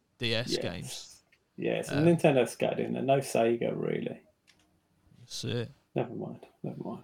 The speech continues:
Speaker 1: This person hates Sega. Whoever made this
Speaker 2: <laughs>
Speaker 1: never got over the Dreamcast.
Speaker 2: <laughs>
Speaker 1: Oh, dear. Well, thanks for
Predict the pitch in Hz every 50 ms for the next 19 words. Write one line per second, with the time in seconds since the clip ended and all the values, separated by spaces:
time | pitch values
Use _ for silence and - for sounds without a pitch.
0 | _ - - - 110 - - - 117 113 120 117 - 120 110 113 117 117 110 -
1 | - - 117 120 123 120 117 110 110 - _ - 92 117 117 113 113 113 113 113
2 | 113 110 - 113 113 113 - - - - _ _ _ _ _ _ _ _ _ _
3 | _ _ _ - - - - _ - _ _ - 135 131 127 120 110 104 107 98
4 | 107 98 101 107 101 104 98 101 95 104 101 101 98 98 - 113 107 104 98 -
5 | - - _ _ _ _ _ _ _ _ _ _ _ _ _ _ _ - _ _
6 | _ _ _ _ _ _ _ - - - - - - - - - - - - -
7 | - - - - - 175 - - - 185 170 - - - - 185 - - - -
8 | 165 - - - - 175 160 143 147 143 135 131 123 110 - - - 117 117 117
9 | 117 120 113 107 - - - - - _ _ _ - 147 147 147 135 131 123 -
10 | - - - - - _ _ _ _ _ _ _ _ _ _ _ _ - 170 175
11 | 175 151 - - 139 120 110 107